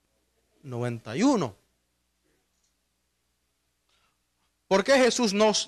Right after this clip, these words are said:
no brincó, no se lanzó? Porque eso está en la Escritura. ¿Por qué no se lanzó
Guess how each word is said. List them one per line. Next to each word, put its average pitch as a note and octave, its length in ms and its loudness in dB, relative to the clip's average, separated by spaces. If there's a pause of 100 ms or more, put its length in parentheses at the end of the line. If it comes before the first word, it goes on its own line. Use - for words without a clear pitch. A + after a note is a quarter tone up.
(160)
no F#3+ 200 2
brincó, D#3+ 400 0
no D#3 140 -4
se G3 100 0
lanzó? C3 460 -2 (840)
Porque D#3+ 260 0
eso D#3+ 220 2
está F3+ 280 2
en F#3 60 0
la G3 60 0
Escritura. A#3+ 480 0
¿Por D#3+ 120 -4
qué G#3 100 -2
no A3 160 0
se A3 100 -2
lanzó F#3 640 0